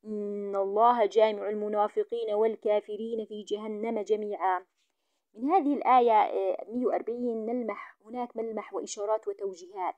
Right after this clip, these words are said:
أن المؤمن يخاصم في الله ويحب في الله. "إذا سمعتم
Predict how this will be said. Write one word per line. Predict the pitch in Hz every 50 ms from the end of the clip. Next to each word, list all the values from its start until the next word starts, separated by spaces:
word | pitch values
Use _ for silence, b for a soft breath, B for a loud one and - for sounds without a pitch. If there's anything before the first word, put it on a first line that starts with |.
| -
أن | - 214 208 202
المؤمن | 196 190 196 233 277 - - 233 220 214
يخاصم | 208 196 _ _ - 220 220 226 - - 202
في | - _ -
الله | 190 185 - 190 190 185 359 175
ويحب | 175 180 - - _ - 233 214 _ _
في | _
الله. | 370 370 359 359 320 - - _ _ _ _ _ _ _ _ _ _ _ _ _ _ _ _ _ _ _ _ _ _ _ 226
"إذا | 202 208 214 214
سمعتم | 208 - - 226 233 277 269 262 - - 311 277